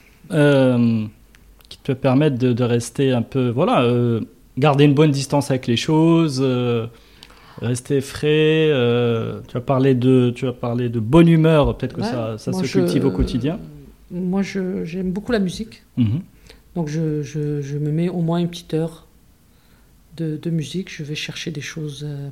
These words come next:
Speaker 2: peu, un peu différentes.
Speaker 1: Mhm.
Speaker 2: Et c'est des choses que je fais généralement après le boulot, quand je rentre.
Speaker 1: D'accord.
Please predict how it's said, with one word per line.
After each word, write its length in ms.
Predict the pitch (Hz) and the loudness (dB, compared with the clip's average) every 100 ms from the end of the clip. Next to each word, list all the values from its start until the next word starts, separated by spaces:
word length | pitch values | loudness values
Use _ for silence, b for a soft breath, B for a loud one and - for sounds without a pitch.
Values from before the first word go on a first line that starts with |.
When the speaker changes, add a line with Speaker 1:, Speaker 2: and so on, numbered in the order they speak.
| - | -12
Speaker 2:
peu, 300 | 156 147 143 139 | -12 -10 -10 -12
un 40 | 147 | -14
peu 160 | - | -12
différentes. 600 | 151 - 160 151 196 - | -12 -6 -6 -6 -10 -10
Speaker 1:
Mhm. 340 | 107 104 120 175 B B _ | -8 -6 -6 -8 B B _
Speaker 2:
Et 400 | 180 165 170 165 | -8 -6 -6 -8
c'est 180 | 156 165 | -8 -8
des 100 | 151 | -8
choses 240 | - 170 | -8 -8
que 100 | 170 | -8
je 80 | 170 | -10
fais 120 | - | -8
généralement 840 | 156 151 147 147 143 147 147 139 139 - _ b b b b | -8 -6 -6 -6 -6 -6 -6 -8 -14 -20 _ b b b b
après 220 | 165 - 170 | -12 -6 -4
le 40 | |
boulot, 220 | 147 147 | -4 -6
quand 140 | 165 147 | -6 -10
je 120 | 127 | -12
rentre. 320 | 151 156 - _ 135 | -14 -14 -20 _ -10
Speaker 1:
D'accord. 320 | 120 - | -10 -10